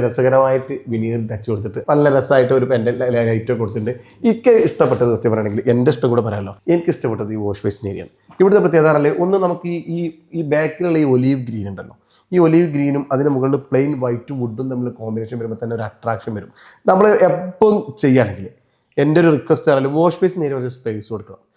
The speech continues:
സംഭവം നമുക്ക് ഹാൻഡ് വാഷിന് മാത്രം ഉള്ളതാണെങ്കിൽ പോലും ഒരു സ്പേസ് കൊടുക്കുമ്പോൾ അതൊരു ആംബിയൻസ് ക്രിയേറ്റ് ചെയ്യും. ചില ത-, ചില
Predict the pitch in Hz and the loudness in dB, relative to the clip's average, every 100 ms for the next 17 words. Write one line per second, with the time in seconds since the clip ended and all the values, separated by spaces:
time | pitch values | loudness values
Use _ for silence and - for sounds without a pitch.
0 | _ - 135 151 185 175 165 143 135 135 | _ -4 -2 0 0 0 0 -2 -2 -4
1 | 131 139 123 127 120 120 113 107 113 110 | -2 -2 -2 -6 -4 -4 -4 -8 -10 -8
2 | 110 127 _ _ - 214 - 185 185 180 | -8 -8 _ _ -6 -4 2 4 4 0
3 | 208 190 135 151 151 139 139 123 117 127 | -2 -2 -2 -6 -6 -6 -6 -4 -4 -4
4 | 127 143 131 123 104 98 104 98 - _ | -4 -6 -8 -14 -16 -16 -18 -20 -20 _
5 | 175 175 - 165 - - | 0 2 0 0 0 2